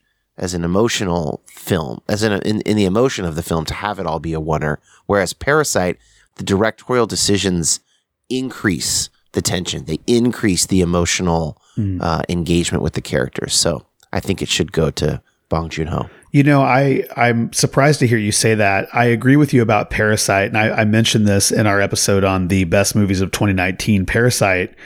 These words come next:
Speaker 2: definitely makes my favorite movie of the year.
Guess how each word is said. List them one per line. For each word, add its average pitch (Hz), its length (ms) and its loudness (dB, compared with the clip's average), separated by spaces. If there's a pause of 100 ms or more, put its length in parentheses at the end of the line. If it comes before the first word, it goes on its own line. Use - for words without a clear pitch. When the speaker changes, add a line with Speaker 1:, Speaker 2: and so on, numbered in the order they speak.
(260)
Speaker 2:
definitely 113 260 2
makes 98 240 0
my 101 160 2
favorite 95 320 0
movie 95 300 2
of 87 100 -2
the 90 100 0
year. 95 460 2